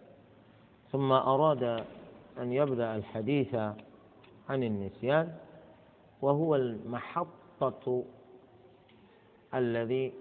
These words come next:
التي نتوقف فيها اليوم. نسأل الله عز وجل أن يعلمنا ما جهلنا،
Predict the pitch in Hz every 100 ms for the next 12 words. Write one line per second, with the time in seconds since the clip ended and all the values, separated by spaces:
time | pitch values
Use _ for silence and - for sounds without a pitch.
0 | - 147 131 123 - 127 120 107 117 131
1 | - 120 104 104 117 110 104 107 131 147
2 | 156 - - - - - - - - -
3 | - - - - 180 190 160 151 147 147
4 | 135 135 131 120 127 127 139 131 127 -
5 | - - - - - 131 131 120 131 139
6 | 151 135 127 120 117 117 110 110 120 139
7 | 123 120